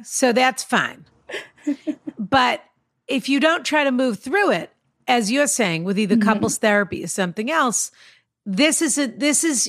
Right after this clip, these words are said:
Speaker 1: your nervous system sending you a message, by the way.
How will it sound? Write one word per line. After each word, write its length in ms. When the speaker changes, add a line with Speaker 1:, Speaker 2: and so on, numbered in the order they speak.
Speaker 1:
your 260
nervous 440
system 460
sending 400
you 420
a 60
message, 600
by 140
the 100
way. 240